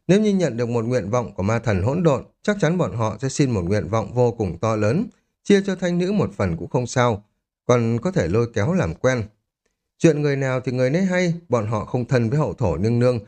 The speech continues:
thông thiên giáo chủ và thái thượng lão quân. Cho dù bây giờ họ có đạt được nguyện vọng, thì vẫn phải tạo quan hệ với thanh thiên tộc. Tới lúc đó tổ tiên của mọi người đều là chí giao với nhau. Bốn người chia ra tìm kiếm,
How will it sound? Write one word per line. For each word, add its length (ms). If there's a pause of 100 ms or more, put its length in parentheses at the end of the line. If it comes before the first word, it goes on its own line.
(180)
thông 180
thiên 220
giáo 260
chủ 280
và 120
thái 160
thượng 240
lão 220
quân. 220 (420)
Cho 140
dù 160
bây 160
giờ 200
họ 140
có 120
đạt 220
được 180
nguyện 240
vọng, 220 (240)
thì 140
vẫn 180
phải 100
tạo 300
quan 180
hệ 140
với 120
thanh 220
thiên 220
tộc. 240 (360)
Tới 120
lúc 200
đó 240
tổ 220
tiên 200
của 120
mọi 200
người 240
đều 200
là 120
chí 240
giao 220
với 120
nhau. 300 (680)
Bốn 200
người 140
chia 220
ra 120
tìm 340
kiếm, 280